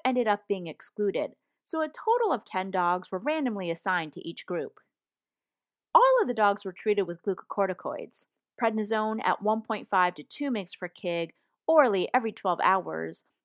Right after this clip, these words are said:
or dexamethasone zero point two to zero point three mg per kg sub-Q or I V every twenty-four hours. They were then randomized to receive either I V I G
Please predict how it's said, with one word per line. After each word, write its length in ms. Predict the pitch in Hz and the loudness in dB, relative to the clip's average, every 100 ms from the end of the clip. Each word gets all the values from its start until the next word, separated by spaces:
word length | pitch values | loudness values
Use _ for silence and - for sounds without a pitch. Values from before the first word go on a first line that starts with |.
| - | -2
or 360 | 226 302 233 | 4 6 6
dexamethasone 1080 | 214 285 - 269 226 226 208 185 175 175 175 | 4 0 0 -2 -4 -4 -4 -2 -2 -6 -8
zero 300 | 294 311 247 | -6 -2 -2
point 300 | 220 196 - | -2 -8 -10
two 420 | - 240 180 160 - | -8 -4 -2 -4 -6
to 100 | 190 | -6
zero 320 | 196 254 196 | -4 -2 -2
point 280 | - 175 - | -4 -10 -12
three 220 | - 262 254 | -6 -4 -4
mg 260 | 175 - | -6 -10
per 120 | - 208 - | -14 -12 -10
kg 280 | 160 160 - _ _ _ | -8 -10 -12 _ _ _
sub-Q 680 | - 339 269 - 240 233 208 | -4 -4 -4 -8 -6 -6 -6
or 100 | 160 - | -6 -4
I 160 | 175 | -4
V 440 | 165 180 190 156 - - | -4 -6 -6 -8 -6 -4
every 200 | 175 170 | -2 -4
twenty-four 500 | - 156 131 156 - | -10 -12 -10 -8 -6
hours. 500 | - - 90 - - _ _ _ | -6 -6 -12 -14 -18 _ _ _
They 100 | 302 | 0
were 140 | 302 294 | 4 6
then 140 | 349 539 | 4 2
randomized 580 | 302 226 220 196 196 - | 0 -2 0 2 2 -2
to 80 | 180 | -8
receive 340 | 180 - 196 - | -6 -4 -6 -2
either 320 | 226 196 180 - | 0 2 2 2
I 200 | 208 202 | 4 6
V 160 | 190 190 | 4 2
I 140 | 180 | 0
G 520 | 170 - 311 240 226 | -2 -6 -4 -2 -4